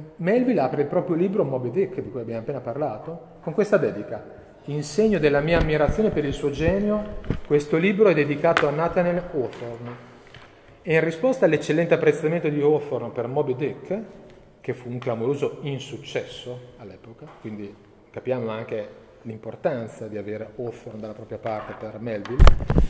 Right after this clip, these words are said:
che Melville scrisse la celebre frase che riguarda sempre Moby Dick:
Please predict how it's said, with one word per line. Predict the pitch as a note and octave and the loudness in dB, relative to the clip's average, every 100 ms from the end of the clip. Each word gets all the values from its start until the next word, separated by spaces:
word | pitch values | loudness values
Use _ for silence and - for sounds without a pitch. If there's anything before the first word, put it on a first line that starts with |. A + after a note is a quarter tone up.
| - - | 8 8
che | - | 4
Melville | F#3+ B3+ G3 E3 | 6 6 6 0
scrisse | - F#3 F3+ | 0 -2 2
la | E3 | 2
celebre | C#3+ F#3+ F#3 D#3 | 2 4 6 4
frase | D3+ D#3+ G3 E3 D#3+ - - - - - | 4 4 4 4 2 0 -6 -14 -16 -4
che | C#3+ | 0
riguarda | C#3+ D3 D#3 D3 | 2 6 6 6
sempre | - E3 D3 | 2 0 2
Moby | D#3 C#3+ | 0 0
Dick: | D3 C#3 - - | 0 -2 -2 -4